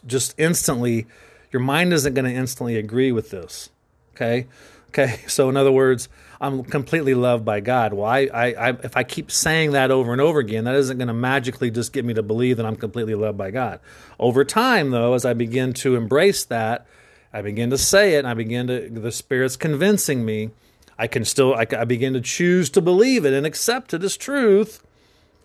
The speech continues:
then it becomes transformational. It becomes firmly planted and rooted inside of me that God does love me. Okay, you're, uh, so affirming that truth does help because it's developing that stronghold of truth,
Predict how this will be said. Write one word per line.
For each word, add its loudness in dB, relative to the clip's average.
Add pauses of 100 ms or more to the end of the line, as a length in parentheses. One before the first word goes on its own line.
(260)
then 2
it 0
becomes -4
transformational. -4
It -6
becomes -4
firmly 0 (300)
planted -2
and 2
rooted 6 (280)
inside -2
of -2
me -4
that -8
God -4
does -2
love 0
me. -14 (600)
Okay, 0
you're, -2
uh, -10 (240)
so 2
affirming 2
that -2
truth 2
does 2
help 0
because 2 (460)
it's -6
developing 0
that -4
stronghold 2
of -6
truth, -4